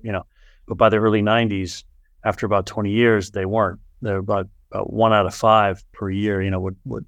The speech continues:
would beat the S and P five hundred. And I think the same thing's gonna happen to venture capital. So it itself is in a cycle. You know, I think when I started in the venture industry, there was a hundred and fifty people doing my job. I think there's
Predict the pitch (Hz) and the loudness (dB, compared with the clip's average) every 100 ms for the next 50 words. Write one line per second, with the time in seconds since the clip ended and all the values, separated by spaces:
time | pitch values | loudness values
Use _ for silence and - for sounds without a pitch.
0 | _ - 95 104 - 95 92 _ _ _ | _ -10 -4 -4 -2 -6 -6 _ _ _
1 | - 107 107 101 98 104 98 107 104 98 | -8 -6 -6 -6 -2 0 2 0 0 -4
2 | 104 _ _ _ - 127 156 135 151 139 | -10 _ _ _ 0 4 4 4 2 0
3 | 139 135 120 117 107 101 113 120 120 110 | 0 -2 0 2 0 -2 -2 -4 -6 -6
4 | 101 101 123 151 185 180 - 147 143 - | -6 -8 -6 -2 0 -2 2 4 4 2
5 | 107 101 - 113 110 113 - - _ - | -8 -8 -4 0 0 -2 -18 -20 _ -20
6 | - - _ 123 113 110 127 120 113 113 | -20 -20 _ 0 2 4 2 -2 2 2
7 | 117 - 117 110 107 98 110 - 113 104 | 2 2 2 2 0 0 0 0 -2 -4
8 | - 110 104 101 101 92 - - 127 135 | -4 -4 -2 0 -2 -4 -8 -4 0 0
9 | 117 113 135 131 110 101 139 135 95 90 | 0 -4 -6 -6 -10 -6 -4 -2 -2 -2
10 | 107 104 101 95 92 95 92 92 90 117 | -2 -2 0 0 0 0 0 -4 -6 -2
11 | 110 92 | -4 -4